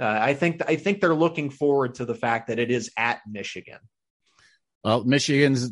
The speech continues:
Speaker 2: last couple of years has had that same type of road mentality. Um, obviously coming off of, uh, Iowa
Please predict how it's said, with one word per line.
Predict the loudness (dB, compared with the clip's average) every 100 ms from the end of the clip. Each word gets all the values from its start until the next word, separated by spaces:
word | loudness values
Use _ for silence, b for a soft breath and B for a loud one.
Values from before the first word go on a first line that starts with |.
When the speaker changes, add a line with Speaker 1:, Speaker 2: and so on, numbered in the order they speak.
| -10 -16 _ -8
Speaker 2:
last | 0 2 2
couple | 0 0 0
of |
years | 0 0 -2
has | -4
had | -2 -2
that | -2 -4
same | -6 -4 -4
type | -4 -4
of | -2
road | -2 -2
mentality. | -2 -6 -4 -2 -2 -2 -4 -6 _ _ _ -6
Um, | 0 2 2 0 -6 _ _ -4
obviously | -2 0 0 0 2 0 -4 _
coming | -6 -6 -4
off | -6 -4 -2
of, | -2 -4 -8 _ _ _ _ -6
uh, | -2 0 -2 -2
Iowa | 2 4 6 6 4 0